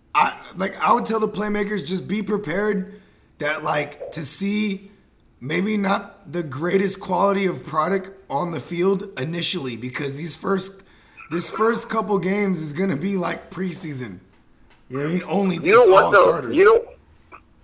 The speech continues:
Speaker 2: you're right on that. But reality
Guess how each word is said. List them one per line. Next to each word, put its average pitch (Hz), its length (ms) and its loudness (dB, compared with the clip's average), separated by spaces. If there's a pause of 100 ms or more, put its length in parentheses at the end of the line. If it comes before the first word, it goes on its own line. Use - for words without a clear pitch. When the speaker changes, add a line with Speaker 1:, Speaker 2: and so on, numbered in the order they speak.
(400)
Speaker 2:
you're 185 280 8
right 135 260 8
on 110 160 8
that. 98 200 4 (280)
But 131 340 6 (360)
reality 123 1080 4